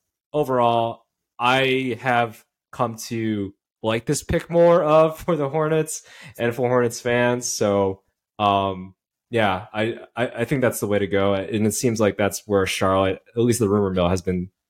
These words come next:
uh, pushing for that. So, yeah. Cool. Um, well,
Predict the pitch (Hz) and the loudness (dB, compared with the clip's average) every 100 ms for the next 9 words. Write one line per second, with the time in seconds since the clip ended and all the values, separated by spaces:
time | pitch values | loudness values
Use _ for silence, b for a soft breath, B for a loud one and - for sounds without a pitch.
0 | _ _ _ 95 90 - 98 90 - 87 | _ _ _ -2 -2 -2 -4 -6 -6 -2
1 | 82 80 - - - 82 82 _ _ _ | -2 -2 -6 -6 -2 0 -2 _ _ _
2 | _ _ _ _ - 92 87 - _ _ | _ _ _ _ 0 0 0 -6 _ _
3 | _ _ _ _ _ _ _ _ _ - | _ _ _ _ _ _ _ _ _ -4
4 | 113 110 87 - _ - 107 104 104 110 | 0 0 -2 -10 _ -2 2 2 2 2
5 | 113 107 98 - | 4 4 0 -6